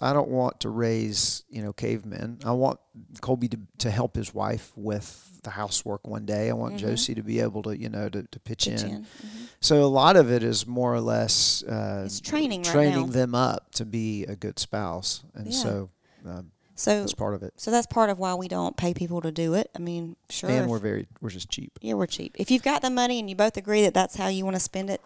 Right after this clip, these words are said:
Speaker 2: no big deal. Go ahead and do that. Um, I know there was a season when, um, the kids were really little. We got somebody to help us every other week to do the deep cleaning, and that was a huge blessing.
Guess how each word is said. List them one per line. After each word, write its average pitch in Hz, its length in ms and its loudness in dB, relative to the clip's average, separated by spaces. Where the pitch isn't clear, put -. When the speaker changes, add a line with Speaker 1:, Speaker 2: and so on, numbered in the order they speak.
Speaker 2:
no 190 320 2
big 180 180 -6
deal. 151 200 0
Go 190 240 4
ahead 208 220 -2
and 185 120 -10
do 180 160 -4
that. 180 300 -4
Um, 175 220 2
I 196 100 4
know 196 180 -2
there 185 140 0
was 180 100 -4
a 185 80 -4
season 180 460 -4
when, 175 280 0
um, 180 380 0
the 180 100 -4
kids 185 180 -4
were 175 120 0
really 190 380 4
little. 202 420 2
We 175 140 0
got 185 240 0
somebody 185 240 0
to 175 60 0
help 175 260 0
us - 280 0
every 190 300 0
other 185 160 -4
week 185 340 0
to - 100 -4
do 185 220 2
the 180 100 -2
deep - 360 -2
cleaning, 190 560 -8
and 170 140 0
that 185 140 2
was 180 140 -8
a 180 40 2
huge - 380 -6
blessing. 170 460 0